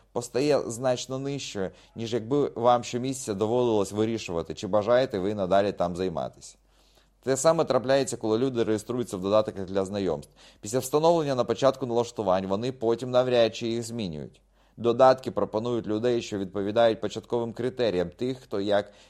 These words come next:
здається, потріб-, потрібний. Тож, коли ви вважаєте, що зустрічатись з вищою за вас жінкою було просто жахливо,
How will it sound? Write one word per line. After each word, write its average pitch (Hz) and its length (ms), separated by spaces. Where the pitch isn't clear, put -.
здається, 98 500
потріб-, 101 560
потрібний. 69 560
Тож, 104 140
коли 131 220
ви 131 80
вважаєте, 120 560
що 98 140
зустрічатись 101 600
з 87 60
вищою 98 460
за 92 100
вас 95 180
жінкою 95 500
було 104 200
просто 113 340
жахливо, 135 540